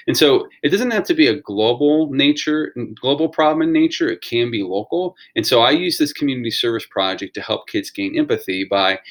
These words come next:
having them help members of the community through various actions.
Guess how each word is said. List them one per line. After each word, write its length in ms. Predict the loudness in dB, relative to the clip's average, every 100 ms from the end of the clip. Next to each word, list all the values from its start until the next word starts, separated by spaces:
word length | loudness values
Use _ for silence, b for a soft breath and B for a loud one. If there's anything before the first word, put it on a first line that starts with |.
| B
having 320 | -2 0 2
them 220 | 2 0 0
help 320 | 0 -2 -2
members 320 | -4 -4 -4
of 60 | -8
the 80 | -12
community 500 | -8 -4 -2 -2 -6
through 180 | -6 -6
various 420 | 0 2 2 0 -4
actions. 580 | -6 -6 -6 -8 -10 -14